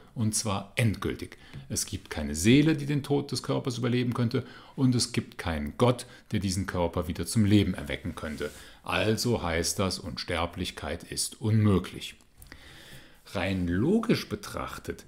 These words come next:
ist das jetzt allerdings keine Notwendigkeit. Also es gibt keinen logisch notwendigen Zusammenhang zwischen einem Naturalismus und der Ablehnung von Unsterblichkeit.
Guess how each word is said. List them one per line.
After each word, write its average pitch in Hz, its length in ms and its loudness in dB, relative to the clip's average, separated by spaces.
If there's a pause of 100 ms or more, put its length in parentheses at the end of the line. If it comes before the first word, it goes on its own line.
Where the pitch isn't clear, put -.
(220)
ist - 240 0
das 147 140 0
jetzt 151 200 -4
allerdings 131 460 0
keine 143 260 0
Notwendigkeit. 135 880 2
Also 101 180 -4
es - 120 -2
gibt - 160 -4
keinen 127 360 2
logisch 123 440 0
notwendigen 90 840 0
Zusammenhang 101 760 -4
zwischen - 380 -6
einem 80 240 -6
Naturalismus 78 920 -6 (340)
und 101 160 -2
der 107 140 -4
Ablehnung 101 480 -2
von 95 200 -4
Unsterblichkeit. - 960 -6